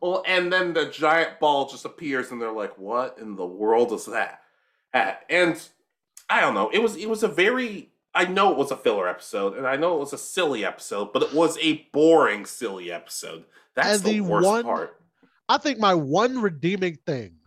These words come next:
Speaker 2: for this entire episode was when they were in the ball and Ash was like, <laughs> "Go,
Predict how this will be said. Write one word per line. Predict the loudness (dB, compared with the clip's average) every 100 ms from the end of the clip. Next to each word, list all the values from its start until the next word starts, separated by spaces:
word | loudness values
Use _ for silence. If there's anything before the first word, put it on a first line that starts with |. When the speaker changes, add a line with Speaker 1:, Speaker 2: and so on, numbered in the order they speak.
| _ 0
Speaker 2:
for | 2
this | 2 -2
entire | -4 -8 -6 2 4 4 2 -2 -8
episode | -18 _ -20 -20 -20 -20 -20 -12 2
was | 6 6 4
when | 2 4
they | 6
were | 4 2 4
in | 4 4
the | 0 0
ball | 4 6 4 0 -12 _ _ _ _ _ _ _ -20 -20 _ _ -4
and | 0 0 -2 -2
Ash | 0 2 0
was | -4 -2
like, | -4 -4 _ _ -12
<laughs> | -6 -2 0 0 -4 -4
"Go, | 2 2 2 -2